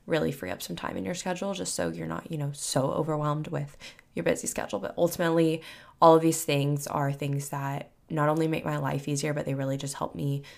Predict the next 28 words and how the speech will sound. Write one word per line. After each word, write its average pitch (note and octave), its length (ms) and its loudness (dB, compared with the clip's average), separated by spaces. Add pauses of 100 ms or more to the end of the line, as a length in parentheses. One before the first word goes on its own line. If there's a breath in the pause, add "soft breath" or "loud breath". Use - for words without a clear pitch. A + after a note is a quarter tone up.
(300 loud breath)
unplug C#3+ 560 0
and C#3 180 -4
recharge - 720 -8 (100)
after - 280 -6
my - 360 -8 (220)
nine-to-five - 520 -10
job. - 280 -6 (120)
But - 300 -4 (340 loud breath)
before F3 200 0
we F3 80 4
get A3+ 140 0
into D#3 320 -4
it, E3+ 240 -6
I'm E3+ 100 -6
going D#3+ 220 -4
to D#3+ 60 -4
share D#3+ 340 -4
the - 100 -6
quote E3 280 -4
for F3 100 -4
this E3+ 220 -4
week's F3 220 -6
episode. F#3 600 -2 (480 loud breath)
And D#3 480 0
it E3+ 180 0
says, D#3+ 380 -2 (100)
"Dear E3 240 2
me, D#3+ 340 -2